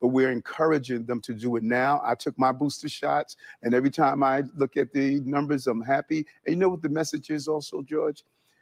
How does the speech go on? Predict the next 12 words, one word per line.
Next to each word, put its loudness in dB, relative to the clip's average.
It's 0
not 4
only 4
about, 2
is 0
it -4
going 0
to -4
prevent -2
you -4
from -6
getting 4